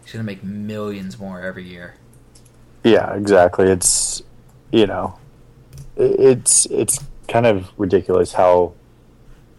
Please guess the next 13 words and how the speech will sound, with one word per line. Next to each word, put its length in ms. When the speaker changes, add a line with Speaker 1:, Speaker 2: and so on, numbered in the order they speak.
Speaker 2:
just 320
by, 340
based 440
on, 160
like, 240
where 520
you 180
go 560
in 260
the 80
first 400
round, 460
like, 300